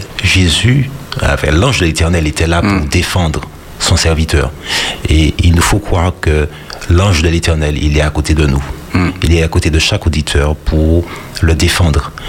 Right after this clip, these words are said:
Speaker 1: Donc nous pouvons, quel que soit, euh, là où nous nous trouvons, eh bien, nous avoir les yeux sur Jésus, garder ses, le, nos yeux sur Jésus afin qu'il puisse faire pour nous ce que nous ne sommes pas capables de faire.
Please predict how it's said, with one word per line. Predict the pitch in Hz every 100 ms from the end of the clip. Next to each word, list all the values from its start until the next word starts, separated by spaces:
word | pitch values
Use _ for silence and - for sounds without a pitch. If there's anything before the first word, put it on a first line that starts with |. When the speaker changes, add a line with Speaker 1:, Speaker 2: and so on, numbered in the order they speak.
| -
Speaker 1:
Donc | 104 107
nous | 101
pouvons, | 113 92 92 92 95 - - - -
quel | -
que | - 120
soit, | - 117 98 - - - -
euh, | - 73 67 67 69 71 73 71 80
là | 85 87
où |
nous | 85
nous | 82
trouvons, | - 85 90 143 - - - - -
eh | 78
bien, | 85 82 87 - - - - - - 90
nous | 85 87 78 73 -
avoir | 98 82 85 90 80
les | 76 73 80
yeux | 78
sur | - 76
Jésus, | 73 82 69 69 67 -
garder | - 80 73 82
ses, | 78 80
le, | 71 76 71 82
nos | 80
yeux | 80 80
sur | - 80
Jésus | 78 76 82
afin | 78 78
qu'il | - 82 82 78 - - - - -
puisse | - 123
faire | - 120 95
pour | 76 76
nous | 76
ce | - -
que | 80
nous |
ne | 76
sommes | - 78
pas | -
capables | 82 - 69
de | 69
faire. | - - -